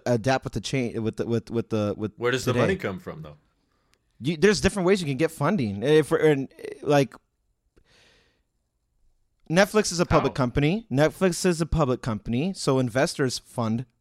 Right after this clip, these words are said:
Speaker 1: the projects. That's
Speaker 2: Because
Speaker 1: one way.
Speaker 2: Netflix charges people.
Speaker 1: Yeah,
Speaker 2: They
Speaker 1: yeah,
Speaker 2: have
Speaker 1: yeah.
Speaker 2: money coming in.
Speaker 1: Yeah,
Speaker 2: What if
Speaker 1: so, b-, a-, and they don't run ads, right?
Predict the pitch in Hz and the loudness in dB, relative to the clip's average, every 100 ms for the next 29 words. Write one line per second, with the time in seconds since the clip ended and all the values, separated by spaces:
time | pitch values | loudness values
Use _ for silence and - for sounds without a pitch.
0 | _ 107 - 98 87 107 - - - _ | _ -8 -4 -4 -4 -6 -6 -8 -14 _
1 | _ _ 117 117 107 117 107 113 139 107 | _ _ -6 -4 0 0 0 -4 -4 -8
2 | - - 135 147 - 107 92 90 78 _ | -6 -4 -4 -4 -6 -8 -8 -12 -14 _
3 | _ _ - 311 208 190 208 233 127 156 | _ _ 0 2 4 4 4 2 2 -4
4 | - 87 80 80 - _ _ - 240 214 | -6 -8 -10 -16 -18 _ _ 0 2 4
5 | 185 156 139 _ _ _ _ 139 135 127 | 4 4 2 _ _ _ _ -16 -14 -8
6 | 156 160 160 139 151 151 156 165 170 202 | -4 0 0 2 4 6 4 4 2 2
7 | 131 110 - - _ _ _ _ _ _ | 0 -4 -10 -14 _ _ _ _ _ _
8 | _ _ _ 120 147 220 | _ _ _ -2 0 -2